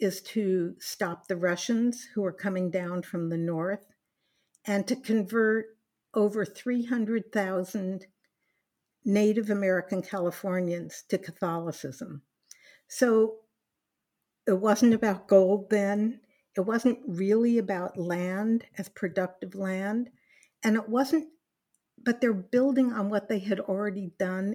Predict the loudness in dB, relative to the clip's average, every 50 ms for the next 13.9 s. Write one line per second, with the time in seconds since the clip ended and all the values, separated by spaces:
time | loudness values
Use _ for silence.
0 | -6 -6 -6 -4 -4 -4 -4 -6 -8 -10 -14 -14 -14 -14 -10 -6 -4 -4 -2 -4
1 | -4 -6 -6 -8 -8 -8 -8 -6 -6 -4 -2 0 2 2 2 2 2 0 -4 -8
2 | _ _ -20 -20 -20 -20 _ _ _ _ -6 -4 -2 -2 -2 -2 -4 -6 -8 -10
3 | -12 _ _ _ _ _ _ -6 -2 0 0 0 0 0 0 0 2 2 0 0
4 | -4 -8 -12 -16 _ _ _ _ _ _ _ _ _ _ _ -2 0 2 4 4
5 | 2 2 2 0 -2 0 2 2 2 2 0 -2 -4 -4 -4 -4 -8 -10 -8 -6
6 | -6 -6 -6 -4 -4 -2 -2 0 -2 -4 -4 -6 -6 -4 -4 -6 -6 -8 -10 -10
7 | -12 -14 _ _ _ _ _ _ _ _ _ _ _ _ _ _ _ _ _ _
8 | _ _ _ _ _ _ _ -2 0 0 0 -2 -6 -4 0 2 6 6 8 8
9 | 6 6 2 -2 -6 -4 -2 -2 0 -2 -2 -4 -8 -14 _ _ _ -8 -6 -2
10 | -2 -2 0 0 -2 -2 -2 -4 -6 -6 -4 -4 -2 -2 -2 -4 -4 -4 -2 -2
11 | -4 -2 -4 -2 -4 -4 -4 -4 -6 -6 -6 -8 -14 -16 _ _ _ _ _ _
12 | _ _ _ _ _ _ _ _ _ _ _ _ _ _ _ _ _ -14 -4 -2
13 | 0 0 0 0 0 -2 -2 0 0 0 0 0 -2 -4 -4 -8 -12